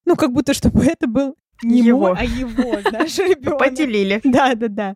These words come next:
Speaker 1: Да, ну это, конечно, такое следствие, мне кажется, такой травматизации здесь, что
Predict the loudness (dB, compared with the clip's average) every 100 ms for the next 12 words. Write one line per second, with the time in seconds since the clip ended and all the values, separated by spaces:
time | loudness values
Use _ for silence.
0 | -8 -2 2 2 4 2 0 0 2 0
1 | -2 -2 0 0 2 0 0 -4 -4 -2
2 | -4 -6 -10 -10 -8 -6 -2 0 0 0
3 | -4 -4 -6 -12 -18 -14 -14 -14 -14 -12
4 | -8 -8